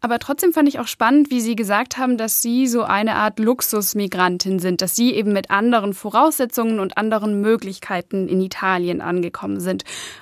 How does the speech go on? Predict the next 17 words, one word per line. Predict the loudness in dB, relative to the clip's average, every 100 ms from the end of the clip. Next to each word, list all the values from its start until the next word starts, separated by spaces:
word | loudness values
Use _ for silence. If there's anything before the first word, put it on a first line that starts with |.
| 0
Und | 2
ich | 2
habe | 4
mich | 4 2
gefragt, | -4 -2 0 0 -4 -20 -20 -6
haben | 2 4
Sie | 4 4
das | 2 0 0
denn | 2 2
dann | 2 0
auch | -2 -4
im | -4 -6 -6
Alltag | -4 -4 -4 -4 -6
gespürt? | -6 -6 -8 -4 2 2 0 -6 -16 _ _
Und | -2 0
wenn | 2 2
ja, | 2 0 -2 0